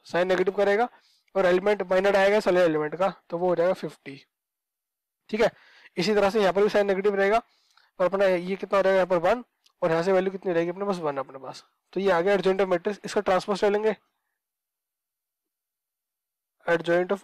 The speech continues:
A is equals to हो जाएगा मेरा फ़ोर्टी माइनस फिफ्टी माइनस वन and वन, ये हो गया adjoint of matrix A अपना, ठीक है। अब निकालते हैं हम इनवर्स, अपना एक्स की वैल्यू निकाल लेंगे। जो A इनवर्स है, A इनवर्स आया था मेरा माइनस वन बाई टेन,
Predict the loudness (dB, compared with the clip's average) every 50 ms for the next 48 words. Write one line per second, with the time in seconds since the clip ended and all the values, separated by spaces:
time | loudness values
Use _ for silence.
0 | -6 -4 -2 -2 -2 -4 -6 _ _ _ _ _ _ _ _ _ _ _ _ _
1 | _ _ _ _ _ _ _ _ -8 -8 -6 -4 -4 -4 -2 -2 0 0 0 0
2 | 0 0 0 -2 -2 -4 -6 -8 -4 -2 -2 -2 -2 _ _ -6 -4 -4 -6 -8
3 | _ _ _ _ _ _ _ _ _ _ _ _ _ _ _ _ _ _ _ _
4 | _ -6 -2 0 0 0 0 -2 -2 -2 -6 -6 -6 -4 -4 -4 -4 -4 _ _
5 | _ _ _ _ _ _ _ _ _ _ _ _ _ _ _ _ _ -6 -4 -2
6 | 0 0 0 -2 -2 0 0 0 0 0 -2 -2 -4 -6 -6 -6 -8 -16 _ _
7 | -2 0 2 2 4 2 2 2 2 0 0 0 -2 -2 -2 -4 -4 -4 -6 -8
8 | -8 -6 -6 -6 -6 -8 -12 -16 -16 _ _ _ _ _ _ _ -6 -4 -2 -2
9 | -2 -4 _ _ _ _ _ _ -4 -2 -2 0 0 2 2 2 2 0 -2 -2
10 | -2 0 0 0 0 0 -2 -2 -2 -2 -2 -2 -4 -2 -2 0 0 2 2 2
11 | 0 0 -2 -2 -2 -4 -4 -4 -4 -4 -6 _ _ _ _ _ _ _ _ _
12 | _ _ _ _ _ _ _ _ _ _ _ _ -4 -2 0 2 2 2 2 2
13 | 2 2 0 0 0 -2 0 2 2 2 2 2 0 0 2 2 2 2 2 0
14 | 0 0 2 0 0 0 -2 -4 -4 -2 0 0 0 0 0 -2 -2 -6